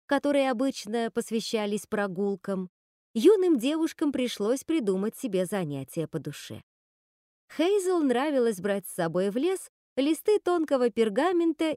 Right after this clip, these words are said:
и уголь, чтобы запечатлеть некоторые из самых изысканных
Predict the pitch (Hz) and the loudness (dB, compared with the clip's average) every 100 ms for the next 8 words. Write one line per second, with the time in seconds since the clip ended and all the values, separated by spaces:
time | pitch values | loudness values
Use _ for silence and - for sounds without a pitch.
0 | - 392 359 220 165 147 151 - _ - | 0 4 4 4 0 -2 -4 -6 _ -4
1 | 381 330 277 226 208 - 165 156 226 370 | -2 2 2 0 -2 -4 -6 -2 0 0
2 | - 170 233 349 311 - 254 220 196 - | -2 -2 -2 -2 -4 0 2 2 -2 -2
3 | 370 339 - 214 165 247 359 - 311 294 | 0 0 0 -2 0 0 0 0 0 0